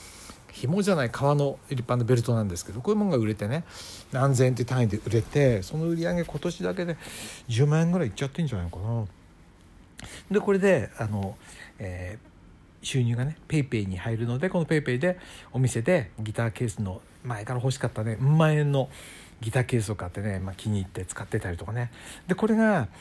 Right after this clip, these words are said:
なんかね、あの、惜しくないんですよ。っていうのは、もともとゼロだったお金がね、お金が生まれてるわけですから、いいわけですね。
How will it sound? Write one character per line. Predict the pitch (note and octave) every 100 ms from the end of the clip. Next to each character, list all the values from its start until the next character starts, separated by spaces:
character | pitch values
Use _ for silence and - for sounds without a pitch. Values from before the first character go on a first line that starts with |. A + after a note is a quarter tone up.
| - - -
な | E3
ん |
か | E3
ね、 | B2+ A2 F2+ A2 - -
あ | C#3
の、 | C3+ C#3 C#3 D#3 -
惜 | B3
し | -
く |
な | C#3+ D3+
い |
ん | A#2
で |
す | F2
よ。 | F#2 - - -
っ |
て | -
い |
う | C#3+
の |
は、 | G#2 -
も | B2
と | C3+
も | E3
と | D#3+ D#3+ - - -
ゼ | A#2+ D#3+
ロ | D3
だ | G#2
っ |
た | -
お | F#2
金 | F#2+ F#2+
が |
ね、 | C3+ A3+ - - - -
お | A2
金 | A#2+
が | A2
生 | A2+
ま | A#2
れ | A2
て | A#2
る |
わ | A2
け | F2+
で | E2+
す | F2+
か | F2+
ら、 | F#2
い | F#2+
い |
わ | F2+
け | F2
で | F2+
す | -
ね。 | C3 C3+